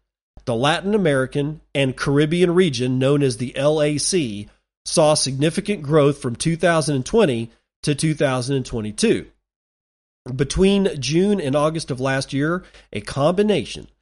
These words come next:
of eighty private enterprises and public sector institutions were surveyed, spawning the, quote, "crypto asset ecosystem in Latin America and the Caribbean," report.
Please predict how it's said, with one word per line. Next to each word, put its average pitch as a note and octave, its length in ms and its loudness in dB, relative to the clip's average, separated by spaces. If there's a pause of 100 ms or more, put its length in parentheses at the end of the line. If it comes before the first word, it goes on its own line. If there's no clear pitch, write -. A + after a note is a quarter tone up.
(180)
of A#2+ 180 -4 (140)
eighty F#3+ 340 -2
private D#3+ 460 0
enterprises C#3 760 -4
and G2 140 -10
public C#3 320 -2
sector B2 560 -6 (280)
institutions C3 840 -4
were G2 140 -8
surveyed, C3 600 -2
spawning D3 640 -2
the, A#2+ 180 -4
quote, D#3+ 380 0
"crypto G#3 440 0
asset D3 420 -2
ecosystem C#3 680 -4
in G#2+ 80 -6
Latin C3 300 -4
America B2 580 -4 (360)
and C3 240 0
the C3+ 40 -2
Caribbean," A#2 560 -4
report. A2+ 540 -6